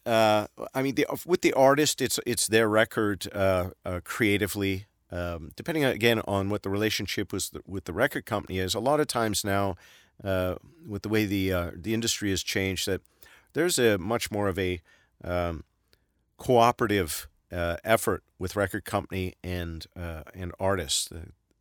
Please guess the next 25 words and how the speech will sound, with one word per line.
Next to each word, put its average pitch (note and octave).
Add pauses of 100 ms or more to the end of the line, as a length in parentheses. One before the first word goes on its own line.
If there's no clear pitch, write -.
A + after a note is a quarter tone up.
(520)
from G2
a F2
business F#2+
point E2+
of D#2+
view, E2+ (460)
that E2+
they're F2
really, F2
uh, D#2+
uh, - (140)
both G#2+
equally, G#2
I B2
don't D#3
wanna C3
use G2
the F#2+
word F2+
liable, F2
but E2
they, G2+ (100)
they G#2+
both C3
have G#2